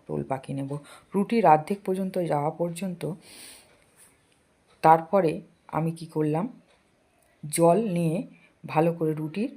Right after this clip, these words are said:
ধারগুলোতে লাগিয়ে দিলাম, তাহলে রুটির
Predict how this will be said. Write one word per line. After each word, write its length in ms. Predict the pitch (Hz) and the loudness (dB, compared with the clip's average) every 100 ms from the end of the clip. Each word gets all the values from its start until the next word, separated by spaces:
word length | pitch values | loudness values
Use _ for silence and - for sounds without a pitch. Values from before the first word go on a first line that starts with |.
| 147 | -10
ধারগুলোতে 600 | 143 147 147 165 156 165 269 - - | -2 0 0 -2 -4 -2 -4 -4 2
লাগিয়ে 340 | 147 143 147 | 2 2 -4
দিলাম, 260 | 143 139 143 151 - - _ - | -6 -6 -6 -10 -16 -20 _ 2
তাহলে 380 | 175 175 196 160 185 - _ _ _ _ _ _ _ _ _ _ _ | 4 2 -2 -2 -6 -14 _ _ _ _ _ _ _ _ _ _ _
রুটির 500 | 165 190 180 214 170 | -6 -6 -2 -2 -4